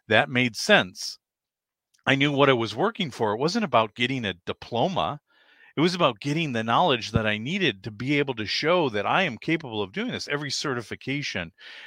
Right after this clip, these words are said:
all my networking activities, Toastmasters, and writing books. <laughs> All of this stuff has led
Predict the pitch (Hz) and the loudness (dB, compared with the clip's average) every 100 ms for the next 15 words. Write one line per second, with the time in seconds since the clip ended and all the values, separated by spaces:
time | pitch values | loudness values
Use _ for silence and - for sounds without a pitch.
0 | - - 117 143 147 135 127 131 117 113 | -14 0 4 6 4 2 0 -2 -2 -6
1 | - 110 101 95 - 107 90 85 80 - | -6 -8 -6 -6 -6 -8 -6 -10 -10 -12
2 | - - 160 165 - - 113 90 - 98 | -10 -6 0 2 0 -2 0 0 -4 -8
3 | 95 110 117 120 131 175 175 131 185 - | -8 -6 -4 0 0 0 -4 0 0 0
4 | - - - _ - - - - - - | -4 -6 -6 _ -20 -20 -20 -4 -2 6
5 | 196 156 143 233 254 170 170 - 156 139 | 6 8 8 8 4 2 0 6 6 6
6 | 147 127 113 123 143 101 | 0 0 2 4 6 4